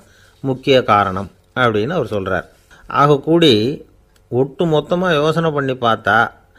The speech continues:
பிற பொருள்கள் மீது பற்றுதல் காரணமா தான் நாம வந்து இன்ப துன்பம் அடையிறோம் அப்படிங்கிறத புரிஞ்சுக்க முடியுது. மனுஷன் வந்து இன்ப துன்பம் அடையறதுக்கு ஏழாவது காரணம் கூட ஒண்ணு உண்டு அப்படின்னு சொல்லிட்டே வந்தார் ஒருத்தர்.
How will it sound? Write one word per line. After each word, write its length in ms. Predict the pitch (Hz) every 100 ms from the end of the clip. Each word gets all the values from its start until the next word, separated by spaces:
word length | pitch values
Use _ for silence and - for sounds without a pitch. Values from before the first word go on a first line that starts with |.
| _ _
பிற 340 | 135 160 180
பொருள்கள் 480 | 156 156 175 180 190
மீது 360 | 170 170 165 160
பற்றுதல் 520 | 131 131 170 175 165
காரணமா 640 | 143 143 139 139 135 120
தான் 280 | 117 151 196 - _ _
நாம 360 | 139 147 151 143
வந்து 240 | 135 160
இன்ப 280 | 147 160 160
துன்பம் 420 | 139 131 127 123
அடையிறோம் 380 | 107 107 101 120 -
அப்படிங்கிறத 460 | 147 127 127 113 135 156
புரிஞ்சுக்க 340 | 147 143 139
முடியுது. 320 | 110 101 92 - _ _ - _ - 120
மனுஷன் 360 | 160 208 220
வந்து 280 | 185 175 180
இன்ப 300 | 165 180 190
துன்பம் 400 | 175 170 160 147
அடையறதுக்கு 420 | 143 139 127 147
ஏழாவது 560 | 175 143 165 175 170 147
காரணம் 400 | 139 139 139 131
கூட 200 | 123 147
ஒண்ணு 180 | 135 120
உண்டு 540 | 113 110 113 107 - - _ _ _ _ -
அப்படின்னு 360 | 135 123 120
சொல்லிட்டே 420 | 147 127 123 117 120
வந்தார் 300 | 107 107 101
ஒருத்தர். 320 | 87 87